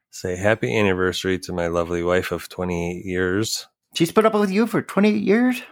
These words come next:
Speaker 2: Holy
Speaker 1: Yes.
Speaker 2: cow, Bob Sherry. Good job.
Speaker 1: Yes.
Speaker 2: Congratulations to you both.
Speaker 1: Thank you.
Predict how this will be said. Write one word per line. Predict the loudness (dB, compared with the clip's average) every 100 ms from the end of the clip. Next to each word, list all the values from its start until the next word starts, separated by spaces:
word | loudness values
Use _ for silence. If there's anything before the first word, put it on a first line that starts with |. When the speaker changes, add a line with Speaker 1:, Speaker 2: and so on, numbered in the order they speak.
| -6
Speaker 2:
Holy | 0 2
Speaker 1:
Yes. | 4
Speaker 2:
cow, | 6 6
Bob | 6 4
Sherry. | 2 2 4 2
Good | -2 -8
job. | -6 -8 -8 -16 _ _ _ _ _ _ _ _
Speaker 1:
Yes. | -14 -12 -14 -16 _ -20 -18
Speaker 2:
Congratulations | -6 0 4 4 6 4 4 0 0
to | 2
you | 2
both. | 2 -4 -6 -18 -20 _ _ _ _ _ 2
Speaker 1:
Thank | 4 4
you. | 2